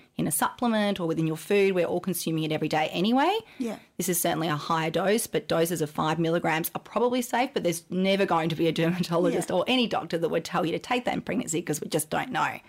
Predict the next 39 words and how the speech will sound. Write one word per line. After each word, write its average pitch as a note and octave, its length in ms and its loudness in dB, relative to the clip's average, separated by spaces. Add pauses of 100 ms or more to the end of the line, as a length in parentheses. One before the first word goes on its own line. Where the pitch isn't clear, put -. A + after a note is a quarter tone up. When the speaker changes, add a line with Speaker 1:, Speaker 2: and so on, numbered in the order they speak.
(140)
Speaker 2:
Yeah. G3 160 -6 (580)
Speaker 1:
It's - 100 -6
a A#3 60 0
long-winded D4+ 460 4
answer G3+ 320 0
to - 140 -2
your G3+ 100 2
question D#4 480 4
is F4 360 2 (260)
Speaker 2:
<laughs> - 180 -16
Speaker 1:
we're B3 200 6
unsure G#3+ 540 2
at F#3 80 -2
this F#3+ 160 2
point. - 320 -2
Speaker 2:
Yeah, A#3+ 120 0 (220)
and B3 120 2
Speaker 1:
But A#3 80 0
if A#3 100 -2
you C#4 80 2
get D#4+ 240 -2
pregnant A#3+ 340 0
when F#3 140 2
you're F#3 240 2
using G#3 300 2
topical E3 420 -2
vitamin D3+ 380 0
A, D#3+ 160 0
then F#3 160 2
you F#3+ 80 4
don't A3+ 100 2
have - 60 -4
to E3 80 0
worry. D3+ 380 0
It's - 200 -10
gonna F4 160 0
Speaker 2:
Yeah. - 60 -2
Speaker 1:
be E3+ 100 0
fine. - 500 -4